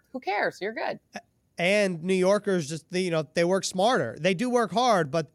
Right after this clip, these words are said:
Speaker 2: they also gotta work smarter. So
Speaker 1: Seems
Speaker 2: they said,
Speaker 1: pretty
Speaker 2: "You know
Speaker 1: smart to
Speaker 2: what?"
Speaker 1: me.
Speaker 2: They said, "We're taking our set to Chicago because it's cheaper, and thank you very much for the memories, but Gotham is New York." Cynthia, the former Chicago native, Chicago, Chicagoan?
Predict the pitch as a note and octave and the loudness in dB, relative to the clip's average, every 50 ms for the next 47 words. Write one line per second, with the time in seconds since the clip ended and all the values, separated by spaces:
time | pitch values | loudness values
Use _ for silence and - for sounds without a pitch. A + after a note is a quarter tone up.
0 | - - F3+ F3 F3 F3 F3+ F#3+ G3 F#3+ G3+ F#3 E3 F3+ F3 F3 E3+ E3+ E3 - | -20 -12 -4 0 0 2 2 0 0 -2 -4 -2 -2 0 -2 0 0 0 -2 -2
1 | - - F3 F3+ F3+ F3 D#3+ C#3+ C3+ B2+ A#2 _ _ _ _ _ _ - E3 D3+ | -4 -6 -2 0 2 2 2 0 0 -4 -4 _ _ _ _ _ _ -2 0 2
2 | D3+ D#3 D3+ - C4+ - D3 D3+ D#3 - - F3 F3+ F#3 A#3+ G3+ C#3+ C3+ _ _ | 2 2 2 2 2 2 2 4 4 6 6 6 6 4 2 0 -2 -6 _ _
3 | _ _ _ _ _ _ _ _ _ _ _ _ _ - E3+ D#3+ - - E3 D3+ | _ _ _ _ _ _ _ _ _ _ _ _ _ -6 -6 -4 -2 0 -2 -2
4 | C#3 - D#3+ F3 F3+ - G3+ F#3+ F3+ G3 F#3+ F3+ E3 E3 E3+ F3 - - F#3 F3 | -2 -2 -2 -2 -2 0 -2 -2 -2 -2 -4 -2 0 0 -2 -2 -2 -2 -2 -2
5 | D#3+ D3+ - - - D#3 - - C3+ - E3 D3 C#3+ C#3+ C3 C3+ C3 B2 C3 B2+ | -2 -2 -6 -10 -12 -10 -10 -10 -6 -4 -2 -2 -2 -2 -2 -2 -4 -4 -6 -6
6 | - D3 C3 B2+ B2+ - - - E3 D3+ C3 - - C3 B2+ B2+ B2+ C3+ B2+ B2 | -6 -6 -6 -8 -10 -16 -12 -10 -8 -8 -8 -6 -8 -6 -6 -6 -6 -6 -6 -4
7 | A#2+ A#2 A#2 A2+ A2 - - D3+ D3+ C#3+ C#3 D#3+ C#3+ D3+ D3 D3 D3 D#3 D#3+ E3 | -4 -6 -8 -10 -10 -8 -4 -4 -4 -2 -4 -4 -2 -2 -2 0 0 0 -2 -2
8 | - - E3 D3+ D3+ D#3+ E3 F3 F#3 G3 G3+ G#3 G#3+ A3 G3+ - _ _ _ _ | -4 -6 -8 -6 -2 0 0 0 0 0 0 0 0 0 -2 -6 _ _ _ _
9 | _ - D#3 C3+ - - E3 D#3+ E3+ F3 E3+ - F#3+ F#3 F3+ F3+ - E3 D#3+ C3 | _ -6 -6 -4 -2 -2 0 0 0 0 0 0 -2 -2 -2 -2 -4 -4 -4 -4
10 | D3+ D#3+ D#3+ E3 E3+ F#3 G3 G3 G3 - - F#3+ F#3+ F#3 - G3+ G3 G3 G3+ G3+ | -4 -4 -2 2 2 2 2 2 0 -2 -2 0 0 0 0 -2 0 2 0 0
11 | - - _ _ _ - D3+ E3+ F3 E3 D#3+ D#3+ - _ - - F3+ F3 G3 F#3+ | -2 -6 _ _ _ -6 -4 -2 -2 0 -2 -4 -6 _ -2 0 2 4 4 4
12 | F#3+ F#3+ E3+ - - D#3+ - - F3+ F3+ F3 F#3 F3 F#3 E3+ E3 E3 E3 F3+ G3 | 2 0 0 -2 -6 -6 -4 -2 0 0 0 2 0 0 0 0 0 0 2 2
13 | A3 B3 B3 A3+ _ _ - - - C#3 - E3+ F3 G#3 G#3+ A#3+ B3 A#3+ A3 F#3+ | 0 0 -2 -4 _ _ -14 -12 -12 -8 -6 -4 -4 -4 -4 -4 -6 -6 -8 -10
14 | C#3 - _ - - - D#3 - F3+ G3+ A#3+ B3 C#4+ D#4+ E4+ D#4+ | -16 -20 _ -18 -14 -14 -10 -8 -6 -6 -6 -6 -6 -8 -8 -10